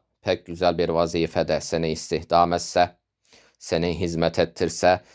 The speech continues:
sen hizmet etmezsen veya isteksiz, suhre gibi, zoraki gibi veya usançla, yarım yamalak hizmetinle onu vaadinde ittiham ve hediyesini istihfaf etsen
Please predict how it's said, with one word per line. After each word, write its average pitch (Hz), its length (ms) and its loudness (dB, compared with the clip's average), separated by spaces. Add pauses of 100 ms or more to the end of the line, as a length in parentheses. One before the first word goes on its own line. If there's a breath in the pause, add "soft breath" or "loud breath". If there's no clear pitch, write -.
(160 soft breath)
sen 98 280 0
hizmet 87 440 -2
etmezsen 85 640 0 (200)
veya 90 380 4
isteksiz, - 880 -6
suhre 92 460 0
gibi, 85 320 0 (560 soft breath)
zoraki 87 540 4
gibi 85 360 0 (260 soft breath)
veya 90 380 6
usançla, 82 680 -4 (140)
yarım 92 340 2
yamalak 87 440 2
hizmetinle 87 720 0 (320 soft breath)
onu 92 240 0
vaadinde 85 560 2
ittiham 87 580 0 (480 soft breath)
ve 87 140 0
hediyesini 85 600 -2
istihfaf 85 640 2
etsen 90 420 -2